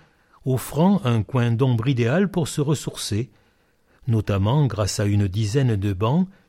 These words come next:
et une fontaine à boire. Le parc abrite diverses essences, notamment des tilleuls, des bambous,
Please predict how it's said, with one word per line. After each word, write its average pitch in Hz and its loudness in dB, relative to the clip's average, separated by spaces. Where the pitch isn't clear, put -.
et 127 0
une 143 6
fontaine 170 2
à 147 2
boire. 95 -2
Le 107 -2
parc 143 -2
abrite 123 0
diverses 123 -2
essences, 104 -2
notamment 151 4
des 117 2
tilleuls, 127 -2
des 98 -4
bambous, 110 2